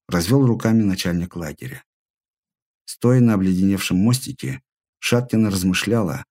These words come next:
кто может помочь разыскать ее дочек. «Работаешь, красавица!» Низкий ненавистный голос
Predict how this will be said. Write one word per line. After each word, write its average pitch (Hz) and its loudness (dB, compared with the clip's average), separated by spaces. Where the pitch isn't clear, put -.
кто 117 0
может 120 4
помочь 95 2
разыскать 92 -2
ее 90 -2
дочек. - -8
«Работаешь, 175 4
красавица!» 127 0
Низкий 113 2
ненавистный 101 0
голос 123 0